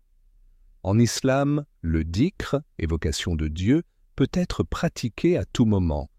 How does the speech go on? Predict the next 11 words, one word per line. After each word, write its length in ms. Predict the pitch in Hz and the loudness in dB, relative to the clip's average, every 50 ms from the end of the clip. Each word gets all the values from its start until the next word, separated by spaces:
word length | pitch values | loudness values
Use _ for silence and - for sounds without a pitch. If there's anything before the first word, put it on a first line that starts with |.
| _ _ _ _ _ _ | _ _ _ _ _ _
mais 380 | 80 82 90 87 87 87 87 85 | -4 -2 0 0 0 0 0 -2
il 240 | 90 101 95 90 92 | -2 -2 -2 0 2
y 120 | 98 110 | 2 4
a 100 | 127 143 | 4 4
des 160 | 123 104 92 | 2 2 0
moments 340 | 87 95 101 107 120 131 135 | 2 2 2 4 4 2 2
particulièrement 840 | - 113 - - - - - - 95 85 85 80 82 98 110 117 107 | 0 -2 -4 -4 -6 -6 -2 0 0 0 0 0 0 0 0 0 0
recommandés 640 | 87 101 101 - - 87 80 76 78 80 90 104 123 | 0 0 0 2 0 0 0 0 -2 0 0 0 0
pour 220 | - - - - - | 0 -2 -8 -8 -4
cette 220 | - - - - | -4 -4 -4 -4
pratique. 720 | - - - 78 - - - - - - - - - - | -8 -6 -6 -6 -6 -6 -8 -10 -10 -10 -12 -18 -20 -20